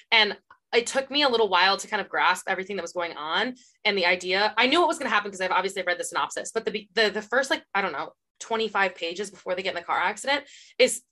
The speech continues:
chaos. Um, so it set it up for me to be a little bit like, "Oh, here we go. We're gonna have to relive this chaos again and again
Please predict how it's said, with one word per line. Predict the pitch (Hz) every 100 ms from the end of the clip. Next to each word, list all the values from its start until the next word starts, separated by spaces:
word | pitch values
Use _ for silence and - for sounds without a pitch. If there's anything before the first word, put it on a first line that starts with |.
| -
chaos. | - 202 - - - - - _ _ -
Um, | 214 175 120 107
so | - 240
it | 208
set | - - 294
it |
up | 320
for | 277 262
me | 226
to | 247
be | 202
a | 196
little | 202
bit | 190
like, | 185 175
"Oh, | 175 -
here | 180
we | 196
go. | 233
We're | 185
gonna | 185
have |
to | 190
relive | 165 185 185
this | 185 185
chaos | - 165 185 196
again | 180 156 202 254 _ -
and | 180
again | 180 165 165 226